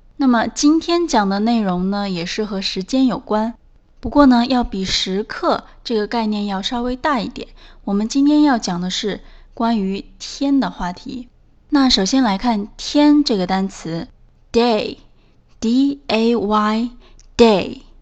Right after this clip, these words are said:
它表示天、日子，一天、两天的天。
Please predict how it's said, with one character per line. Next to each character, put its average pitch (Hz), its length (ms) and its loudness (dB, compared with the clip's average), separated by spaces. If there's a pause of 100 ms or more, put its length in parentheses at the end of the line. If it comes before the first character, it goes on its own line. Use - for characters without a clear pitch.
(2250)
它 233 160 -2
表 196 200 2
示 208 400 0 (220)
天、 269 580 2 (240)
日 269 360 2
子， - 260 -12 (640)
一 247 140 0
天、 262 340 6
两 185 260 0
天 262 260 4
的 233 260 0
天。 220 420 0